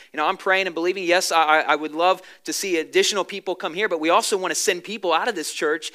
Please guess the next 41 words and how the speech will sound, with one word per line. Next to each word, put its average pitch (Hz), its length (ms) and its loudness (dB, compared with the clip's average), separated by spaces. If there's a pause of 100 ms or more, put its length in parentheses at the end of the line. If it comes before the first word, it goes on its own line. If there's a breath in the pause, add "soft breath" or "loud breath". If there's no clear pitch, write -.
(160 loud breath)
that 180 100 4
have 180 80 2
a 151 60 -4
calling, 185 500 0
that 160 140 -2
feel 196 240 2
like 180 220 2
they're 190 140 2
called 196 280 0
to 190 100 -4
go 180 160 2
maybe 180 200 -2
to 180 120 -10
another 156 240 -4
county, 196 360 -4
another 156 220 -4
place, 190 440 0 (180 loud breath)
to 180 80 -4
take 180 320 -6
the 180 80 -4
gospel, 147 640 -2 (200 loud breath)
uh, - 160 0
eventually 160 600 2
to 147 460 -4
the 147 220 -6
ends 131 440 -6 (240 loud breath)
of 131 140 -6
the 131 120 -4
earth. 131 240 0
And 139 80 -12
we're 127 80 -2
witnessing 156 600 -6
this 139 160 -4
expansion 151 560 -8
and 135 80 -12
multiplication 135 720 -10
of 117 80 -16
God's 127 320 -4
kingdom 120 340 -12
here 120 520 -6 (340 loud breath)
on 110 300 -10